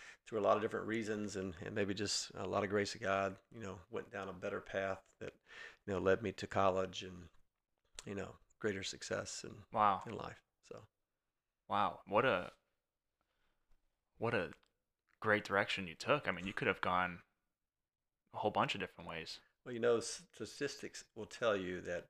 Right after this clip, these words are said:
Speaker 1: uh, fatherless boys, um, are much more prone to all the things my brother did. The drug,
Speaker 2: Yeah.
Speaker 1: drug abuse, alcohol,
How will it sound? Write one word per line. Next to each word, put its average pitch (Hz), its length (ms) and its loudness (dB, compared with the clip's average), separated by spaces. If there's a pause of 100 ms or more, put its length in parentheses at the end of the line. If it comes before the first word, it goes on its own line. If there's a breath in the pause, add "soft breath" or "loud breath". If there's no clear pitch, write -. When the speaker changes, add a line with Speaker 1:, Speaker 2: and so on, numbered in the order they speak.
(100)
Speaker 1:
uh, 92 200 -10
fatherless 110 680 -2
boys, 90 720 -6 (180)
um, 135 440 -14 (180)
are 113 80 -12
much 104 300 0
more 98 180 0
prone 98 500 -2
to 90 400 -8 (340 soft breath)
all 110 140 8
the 101 80 -2
things 110 240 0
my 95 60 4
brother 92 280 2
did. - 220 -8 (300)
The - 80 -10
drug, 101 220 4
Speaker 2:
Yeah. 95 80 -2 (160)
Speaker 1:
drug 110 220 0
abuse, 101 460 -2 (100)
alcohol, 98 640 2